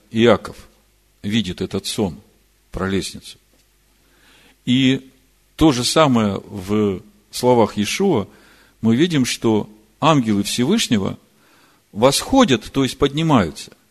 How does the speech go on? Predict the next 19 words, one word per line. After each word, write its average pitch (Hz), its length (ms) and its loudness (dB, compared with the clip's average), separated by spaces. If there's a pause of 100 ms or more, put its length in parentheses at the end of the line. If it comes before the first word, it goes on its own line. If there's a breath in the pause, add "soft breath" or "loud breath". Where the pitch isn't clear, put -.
(280)
и 156 100 -2
нисходят 160 640 2
к - 40 -12
Сыну 180 260 -2
Человеческому. - 640 -6 (3000)
И 120 120 -10
здесь 135 260 -2
возникает 156 540 -2
большой 143 340 -4
вопрос. 165 520 -8 (1500)
Мы 135 420 -4 (220)
как 123 220 -6
бы 120 260 -2
научены 123 640 0
тому, 120 340 -4
что - 200 -6
место 117 360 -2
жительства 143 540 -6
ангелов — 156 440 0